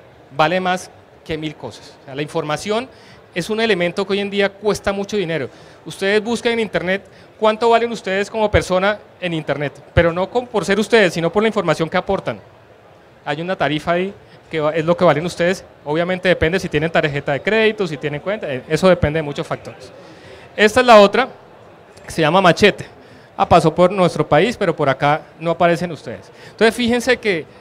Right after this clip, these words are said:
aquí cualquier país, cualquier nación puede estar infectada y no lo sabemos. Esto se sabe por las empresas que tienen protección y que tienen agentes instalados en sus equipos.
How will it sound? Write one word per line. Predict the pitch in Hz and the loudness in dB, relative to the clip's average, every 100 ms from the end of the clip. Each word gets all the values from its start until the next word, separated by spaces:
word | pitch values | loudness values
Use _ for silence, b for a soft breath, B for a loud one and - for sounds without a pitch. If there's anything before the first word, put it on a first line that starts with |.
| B B B B - | B B B B -8
aquí | 165 208 233 254 - - - - - - | -6 -4 -4 -6 -10 -20 -20 -20 -20 -4
cualquier | 190 170 214 202 | -2 -2 0 0
país, | - 247 240 226 - - - - | 4 2 2 -2 -8 -14 -16 -2
cualquier | 165 - 185 | -2 0 0
nación | 208 208 240 220 214 - - - | 2 2 4 2 2 -12 -20 -10
puede | 170 175 | -2 -2
estar | 190 180 175 | 0 -2 -2
infectada | 175 135 - 123 107 - - - - - - | -4 -4 0 -2 -2 -12 -20 -20 -20 -20 -8
y | 196 | -2
no | 185 | 2
lo | 175 196 | 4 4
sabemos. | 190 190 160 - B B | 4 4 2 -6 B B
Esto | 180 196 - 285 359 B B B B - | 0 0 2 0 0 B B B B -10
se | - | -6
sabe | 156 165 180 233 | 0 2 4 2
por | 233 190 | 0 -2
las | 165 143 | 0 -2
empresas | 139 135 180 180 220 233 - | -4 -2 0 2 2 0 -2
que | 165 | -6
tienen | 156 165 185 | -4 -4 -2
protección | 208 202 156 214 214 254 247 B B | -2 0 -2 4 6 6 2 B B
y | 165 | -8
que | 160 151 | -4 -2
tienen | 160 190 | -2 0
agentes | 190 165 208 226 220 | 0 -2 -4 -6 -6
instalados | 202 156 156 175 | -2 2 2 0
en | 190 | -2
sus | 165 | -6
equipos. | 143 - - 120 - | -8 -10 -10 -12 -18